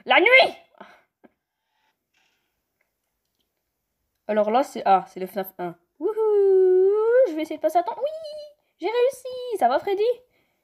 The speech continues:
Yo! Tu regardes quoi ? Ah, c'est moi.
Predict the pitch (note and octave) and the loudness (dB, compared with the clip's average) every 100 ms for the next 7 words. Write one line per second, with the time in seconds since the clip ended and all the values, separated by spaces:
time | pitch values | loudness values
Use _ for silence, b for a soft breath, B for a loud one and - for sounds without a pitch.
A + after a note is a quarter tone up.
0 | _ _ _ A3+ C#4+ G#3+ - _ _ _ | _ _ _ -6 -4 -4 -8 _ _ _
1 | _ _ _ _ _ _ _ _ - G3+ | _ _ _ _ _ _ _ _ -8 -4
2 | G3 F#3+ F#3+ - _ _ _ _ _ _ | -4 0 -2 -2 _ _ _ _ _ _
3 | _ _ _ _ _ _ - G3 - E3+ | _ _ _ _ _ _ -4 -4 -4 -6
4 | G3+ - | -6 -8